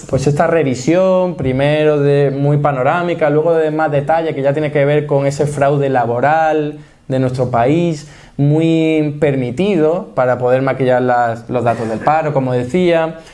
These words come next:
muy potenciado por haber tenido una, una elevada tasa de desempleo estructural,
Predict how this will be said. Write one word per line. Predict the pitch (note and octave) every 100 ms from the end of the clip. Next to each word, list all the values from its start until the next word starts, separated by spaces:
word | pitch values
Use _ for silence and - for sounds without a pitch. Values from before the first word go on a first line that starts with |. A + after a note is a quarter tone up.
| - - - - - - -
muy | D#3+ E3 G3+
potenciado | G#3 G3+ F#3 D#3 D3+ F3 F3 D3
por | D3
haber | C3+ B2+ C3+ C#3
tenido | C#3 C#3+ D3 C3
una, | B2+ B2+ B2+ A#2 -
una | A2+ B2 B2+
elevada | B2 B2+ B2+
tasa | B2+ B2+ C3+ C3
de | B2+
desempleo | B2 A#2+ A2+ G#2 C#3 C3
estructural, | - A2 - A#2+ C#3 E3+ F#3